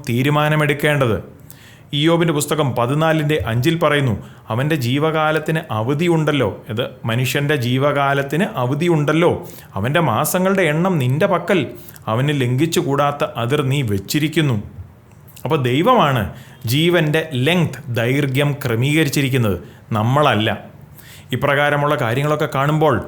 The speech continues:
ഒരു സർപ്രൈസുമില്ല. കാരണം അന്ത്യകാലത്തിൻ്റെ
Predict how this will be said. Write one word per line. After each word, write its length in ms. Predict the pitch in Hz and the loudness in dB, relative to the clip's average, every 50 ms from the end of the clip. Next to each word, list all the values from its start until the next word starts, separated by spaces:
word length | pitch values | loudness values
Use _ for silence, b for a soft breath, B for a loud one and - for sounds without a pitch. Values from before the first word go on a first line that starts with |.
| - - - - | -10 -18 -12 -4
ഒരു 180 | 101 104 110 139 | -2 0 0 0
സർപ്രൈസുമില്ല. 840 | 135 - 131 117 120 - - 143 143 151 147 - 175 160 143 135 131 120 - B B B B B | 0 0 0 -2 -2 -2 0 0 0 0 0 0 -2 0 0 0 -2 -2 -4 B B B B B
കാരണം 300 | - 113 117 127 135 147 147 131 110 | -4 -2 -2 0 -2 -2 -4 -4 -4
അന്ത്യകാലത്തിൻ്റെ 1120 | 101 107 110 120 117 147 156 151 143 139 135 139 139 139 139 139 135 - 123 123 135 | -4 -2 -2 -2 0 0 2 2 2 0 0 0 0 0 -2 -2 -2 -4 -2 -2 -2